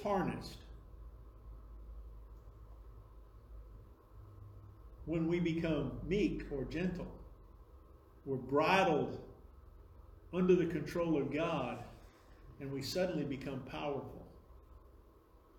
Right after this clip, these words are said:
in the kingdom of God. In fact, I think gentleness,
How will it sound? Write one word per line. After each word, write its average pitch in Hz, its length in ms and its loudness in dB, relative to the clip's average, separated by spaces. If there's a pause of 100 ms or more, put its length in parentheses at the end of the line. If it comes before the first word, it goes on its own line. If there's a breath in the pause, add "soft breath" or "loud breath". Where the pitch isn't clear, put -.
(1400)
in 135 100 -4
the 127 80 -4
kingdom 156 400 -2
of 110 140 -12
God. - 80 -16 (3000)
In 190 80 12
fact, 180 140 8
I 233 240 12
think 185 200 4
gentleness, 202 720 8